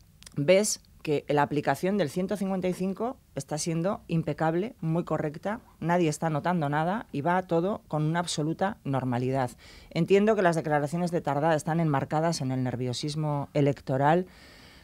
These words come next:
porque, bueno, parece que las encuestas dan que hay riesgo de que el bloque independentista pierda esa mayoría que le ha permitido saltarse toda la legalidad y todas las mayorías en, en el Parlamento de Cataluña.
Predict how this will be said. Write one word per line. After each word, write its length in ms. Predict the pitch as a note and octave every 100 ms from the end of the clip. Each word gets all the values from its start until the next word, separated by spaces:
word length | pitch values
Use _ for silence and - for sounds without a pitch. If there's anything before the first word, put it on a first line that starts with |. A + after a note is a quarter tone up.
| - -
porque, 440 | E3 D3+ F3+ F#3+
bueno, 320 | D#3 D#3 D3+ - -
parece 500 | D3+ D#3 D3+ D#3 D#3+
que 180 | - C3
las 240 | B2+ B2
encuestas 640 | C3+ B2 D3 - D3+ D#3 - -
dan 340 | D#3 D#3 D#3+
que 180 | D#3+ -
hay 120 | C3+
riesgo 480 | C3+ C#3 C3+ C3 D#3
de 100 | C3+
que 140 | - A#2+
el 80 |
bloque 580 | A#2+ C3+ B2+ B2+ B2+ B2
independentista 880 | E3 D#3 C#3+ C3+ C3 B2 B2+ - C3+
pierda 440 | C3 D3+ D#3+ C#3 B2
esa 160 | B2
mayoría 560 | C3+ C3 C3 C3 C#3 C#3+
que 140 | C#3+
le 80 | C3+
ha 80 | C3+
permitido 580 | C#3+ C#3 B2 C3+ C#3 D#3
saltarse 800 | - D3 C#3 D#3 D#3 - C#3+ D3 - - - -
toda 200 | F3+ D#3+
la 140 | D3
legalidad 420 | C#3+ C3+ C#3 D3 D#3
y 80 |
todas 180 | D3+ D3
las 140 | D3 D3
mayorías 560 | C3 B2+ C3+ C3+ C3+
en, 240 | B2 B2 A#2
en 140 | C3
el 80 | B2+
Parlamento 340 | A#2+ B2 B2
de 80 | B2
Cataluña. 560 | A2+ A2+ A#2+ B2 A2